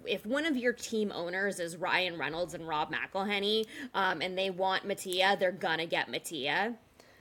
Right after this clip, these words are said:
Um, so you have to, you know, when, when thinking about Alpine now, you have to think about, like,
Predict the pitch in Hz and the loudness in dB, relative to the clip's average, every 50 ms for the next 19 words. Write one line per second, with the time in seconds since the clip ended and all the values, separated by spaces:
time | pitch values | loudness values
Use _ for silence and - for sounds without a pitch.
0 | - - - - - - - - 233 196 180 170 165 160 147 123 185 - - 202 | -20 -20 -20 -20 -20 -12 -4 0 2 4 4 4 2 0 -2 -6 -6 -4 -2 0
1 | 190 180 170 170 - 208 208 214 214 202 208 220 226 220 226 - 247 247 214 196 | 2 2 0 0 -2 -2 2 2 2 4 4 4 4 4 2 -2 0 2 2 2
2 | 185 165 147 - - 180 196 190 185 175 170 160 156 175 196 - - 196 208 202 | 2 0 0 -4 -4 -4 -2 0 0 0 0 0 -2 -2 -4 -2 0 0 0 0
3 | 202 - 247 240 247 320 311 302 254 - - 170 190 240 - 254 226 214 196 180 | 4 4 2 4 4 2 2 4 4 6 6 6 6 6 4 2 -2 -2 -2 -2
4 | 160 165 175 175 185 185 185 185 196 196 - 214 208 - 196 202 202 202 - 143 | -2 -2 -2 -4 -4 0 2 2 2 2 0 -6 -6 -4 -4 -4 -2 -2 0 0
5 | 147 151 139 - - - 170 170 160 139 151 - - | 0 0 0 -4 -6 -6 -2 0 0 0 -2 -4 -10